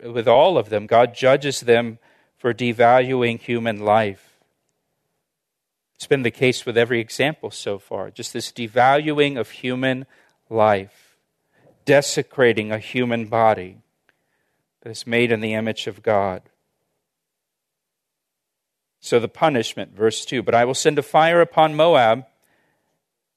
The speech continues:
and it shall devour the palaces of Kerioth. Moab shall die with tumult, with shouting and trumpet sound.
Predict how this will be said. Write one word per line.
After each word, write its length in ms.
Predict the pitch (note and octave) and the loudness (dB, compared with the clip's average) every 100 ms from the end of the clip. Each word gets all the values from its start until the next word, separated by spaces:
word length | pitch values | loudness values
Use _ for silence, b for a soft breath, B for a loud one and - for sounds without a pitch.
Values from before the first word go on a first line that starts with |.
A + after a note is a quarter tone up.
| _ _ _ | _ _ _
and 80 | - | -8
it 80 | B2+ | -2
shall 180 | - C#3+ | 2 2
devour 400 | C#3+ C3+ C#3 D3 | 2 4 4 2
the 100 | C#3 | -2
palaces 640 | - D3+ D#3 D#3+ - C#3 | 0 2 2 0 -2 -4
of 160 | C3+ - | -4 -4
Kerioth. 840 | - D#3+ C#3+ A2 A2 A#2+ _ _ _ _ _ _ _ _ _ _ _ - | 0 4 6 6 4 2 _ _ _ _ _ _ _ _ _ _ _ -4
Moab 460 | C3+ D3+ D#3+ D3+ | 2 4 6 2
shall 200 | - D#3 | 0 0
die 320 | C3 C3 C#3 D#3+ | 2 4 4 2
with 240 | D#3 - | 0 -2
tumult, 760 | - D3 D3 D#3 C3+ B2+ - - | -8 0 4 4 4 -2 -18 -14
with 120 | B2+ | -12
shouting 560 | - - D3 D#3+ D3+ B2+ | -6 0 4 4 2 -2
and 220 | A#2+ C3+ _ | -8 -12 _
trumpet 420 | - D#3 D#3 C#3+ | -4 -2 -2 -4
sound. 580 | - - C3+ A#2+ B2 C#3 | -4 -2 0 2 0 -6